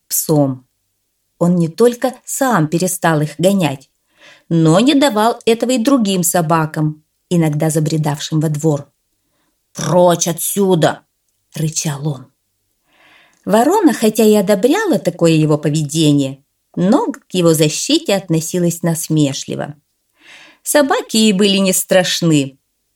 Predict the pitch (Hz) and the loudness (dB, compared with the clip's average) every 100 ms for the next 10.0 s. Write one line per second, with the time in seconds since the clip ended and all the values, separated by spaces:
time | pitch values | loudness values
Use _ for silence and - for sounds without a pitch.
0 | _ - 285 - 311 185 165 151 160 165 | _ -6 -4 0 2 4 4 4 0 -2
1 | 170 147 147 160 139 - 147 135 _ _ | -2 -2 0 0 0 -2 -10 -12 _ _
2 | _ _ _ _ _ - 165 160 160 156 | _ _ _ _ _ -12 -2 0 0 -2
3 | 160 - 160 156 156 - _ - - 175 | -6 -4 -2 -2 -4 -12 _ -8 -4 -4
4 | - 170 - 185 180 190 175 160 147 - | -4 -10 -6 -2 -2 -2 -2 -6 -8 -16
5 | _ - _ _ _ _ _ _ _ _ | _ -20 _ _ _ _ _ _ _ _
6 | - 190 185 202 196 - 277 349 349 - | -6 -2 -2 -2 -6 -4 0 0 -2 -6
7 | 175 220 160 _ - 294 302 - 240 196 | -2 0 -2 _ 0 0 0 -4 -4 -2
8 | 196 175 180 151 156 151 147 143 151 - | -2 0 0 0 0 0 0 0 -2 -4
9 | - 151 156 156 147 147 - 156 147 135 | -6 -8 -6 -6 -8 -10 -8 -4 -4 -6